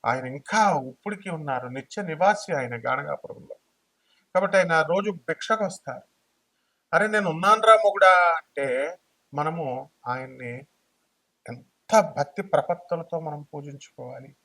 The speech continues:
అలా పూజించేటటువంటి వాళ్ళ యొక్క కర్మని స్వామివారు ఇలా ఎడం చేత్తో తొలగించేస్తారు. Under the special discretion powers of the Jagadguru status, I,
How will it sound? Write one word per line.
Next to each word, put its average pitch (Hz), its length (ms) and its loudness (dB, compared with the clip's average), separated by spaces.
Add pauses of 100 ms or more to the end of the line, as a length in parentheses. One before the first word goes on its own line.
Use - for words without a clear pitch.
(720)
అలా 117 240 -2
పూజించేటటువంటి 135 1080 -10
వాళ్ళ 117 220 -10
యొక్క 117 320 -16
కర్మని 120 800 -10 (400)
స్వామివారు 120 920 -10 (380)
ఇలా 104 340 -8 (100)
ఎడం 117 280 -8
చేత్తో 117 640 -18 (140)
తొలగించేస్తారు. - 840 -20 (840)
Under 190 160 10
the 185 120 0
special 220 680 4
discretion 208 520 0
powers 220 720 6
of 190 60 10
the 185 280 2
Jagadguru 190 580 2
status, - 920 2 (840)
I, 147 180 -2